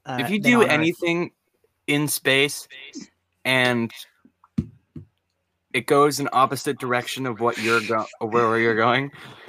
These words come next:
Speaker 1: Yeah.
Speaker 2: it probably launches you backwards.
Speaker 1: Yeah, no, that's how space works, actually.
Speaker 2: Yeah.
Speaker 1: Uh, Newton's third law of motion dictates that the force exerted on the bullet will impart an equal and opposite force on the gun,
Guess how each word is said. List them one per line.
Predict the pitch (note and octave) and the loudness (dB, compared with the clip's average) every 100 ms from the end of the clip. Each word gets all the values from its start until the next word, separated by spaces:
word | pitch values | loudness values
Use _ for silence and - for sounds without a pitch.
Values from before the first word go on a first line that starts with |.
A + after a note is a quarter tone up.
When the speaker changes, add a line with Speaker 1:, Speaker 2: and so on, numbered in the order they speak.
| - | -14
Speaker 1:
Yeah. | D#3 C#3 _ - - - - - - | -12 -14 _ -20 -20 -20 -20 -8 2
Speaker 2:
it | D#3 - | 2 4
probably | E3+ G3 F#3+ F#3 | 4 4 4 0
launches | D3 B2+ C3 C#3 C3+ | 2 0 0 -4 -6
you | B2+ | -6
backwards. | - A2+ - G#2 G#2+ - - - _ _ | -2 -2 -2 -10 -10 -16 -20 -20 _ _
Speaker 1:
Yeah, | E3 E3+ C#3 - | -8 -6 -8 -8
no, | E3+ D#3+ | -6 -2
that's | E3 E3 | -4 -4
how | E3 | -8
space | D#3+ F#3 E3+ | -6 -8 -8
works, | D3 B2 - | -8 -12 -10
actually. | B2+ - C3+ A2+ A2 _ - _ _ _ _ | -10 -10 -14 -14 -16 _ -20 _ _ _ _
Speaker 2:
Yeah. | C3 B2+ F#2+ - D#3+ D3+ D3 | 0 2 0 -4 -6 -6 -8
Speaker 1:
Uh, | _ _ _ _ | _ _ _ _
Newton's | F3+ F#3+ E3+ | -10 -10 -6
third | G#3 A3+ | -2 -2
law | A3+ G#3 | -2 -4
of | |
motion | F#3+ G3 G3 E3+ | -4 -6 -6 -6
dictates | F#3 - D#3+ B2+ | -6 -6 -8 -6
that | C#3+ | -8
the | D#3+ | -6
force | - G#3+ G#3+ | -4 -6 -4
exerted | F#3+ E3 G#3+ G3+ | -6 -4 -4 -4
on | G3 | -6
the | |
bullet | F#3+ G3 F3 | -6 -6 -4
will | E3 | -6
impart | E3+ E3 F#3+ | -8 -4 -4
an | D#3+ | -4
equal | F#3+ G#3+ A#3 G#3 | -6 -2 -2 -2
and | A#3 A3+ | -2 -4
opposite | G3+ G3+ G3 | -4 -6 -8
force | - F#3 F3+ | -6 -6 -4
on | F3 F3+ | -6 -6
the | E3 | -4
gun, | G#3 C#3+ | -4 -6